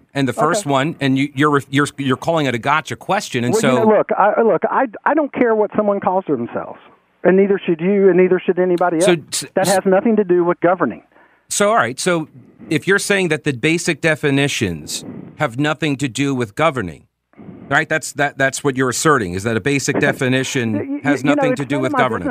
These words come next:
Speaker 2: business what somebody, it's none of my business what somebody wants to identify themselves as.
Speaker 1: I, I,
Speaker 2: And it's
Speaker 1: I
Speaker 2: none
Speaker 1: agree
Speaker 2: of
Speaker 1: with
Speaker 2: your
Speaker 1: you on that.
Speaker 2: business
Speaker 1: At a
Speaker 2: either.
Speaker 1: personal level, Scott, I agree with you. At a personal level,
Speaker 2: Oh,
Speaker 1: I don't
Speaker 2: okay.
Speaker 1: care what somebody identifies as. Dude, I'm a lowercase L libertarian. I don't care, okay?
Speaker 2: Oh,
Speaker 1: I don't
Speaker 2: okay.
Speaker 1: care what people say, uh, what they are.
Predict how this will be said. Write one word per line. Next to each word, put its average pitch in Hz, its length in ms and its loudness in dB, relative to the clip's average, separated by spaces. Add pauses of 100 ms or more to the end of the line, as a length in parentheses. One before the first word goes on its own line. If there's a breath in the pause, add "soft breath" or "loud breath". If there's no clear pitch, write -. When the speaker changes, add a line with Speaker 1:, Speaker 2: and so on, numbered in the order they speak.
Speaker 2:
business 208 80 -6
what 202 180 -2
somebody, 196 540 -2 (100)
it's 202 200 -4
none 202 220 2
of 269 60 0
my 226 120 2
business 139 440 -2
what - 220 0
somebody 170 380 0
wants 151 260 -2
to 160 80 4
identify 139 480 0
themselves 104 380 -8
as. - 120 -12
Speaker 1:
I, 220 260 2
I, 139 180 -6
Speaker 2:
And 214 120 -2
it's 226 120 -6
Speaker 1:
I 196 140 4
Speaker 2:
none 277 40 -2
Speaker 1:
agree 277 180 0
Speaker 2:
of 302 60 -2
Speaker 1:
with 302 120 0
Speaker 2:
your 349 120 0
Speaker 1:
you 247 40 4
on 233 80 0
that. 269 140 2
Speaker 2:
business 175 80 -2
Speaker 1:
At 170 60 2
a 170 40 -2
Speaker 2:
either. 170 80 -10
Speaker 1:
personal 247 380 0
level, 240 300 -2
Scott, 190 260 0
I 190 140 0
agree 196 240 -4
with 254 220 -6
you. 143 100 2
At 120 80 0
a 120 40 0
personal 180 360 0
level, 196 200 2
Speaker 2:
Oh, - 20 4
Speaker 1:
I 151 80 2
don't 247 160 0
Speaker 2:
okay. 185 80 0
Speaker 1:
care 180 100 2
what 139 120 -2
somebody 135 280 0
identifies 117 560 -2
as. 131 160 -6
Dude, 240 180 -4
I'm 247 140 -4
a 233 60 -2
lowercase 190 560 -4
L 180 100 0
libertarian. 156 540 -2
I 135 100 2
don't 180 200 -2
care, 117 440 -4
okay? 139 460 -2
Speaker 2:
Oh, - 100 -4
Speaker 1:
I 151 60 0
don't 185 160 0
Speaker 2:
okay. 175 140 -2
Speaker 1:
care 196 100 4
what 160 160 -2
people 131 240 -4
say, 120 360 0
uh, 127 240 -2
what 131 280 -2
they 117 160 0
are. 98 200 -2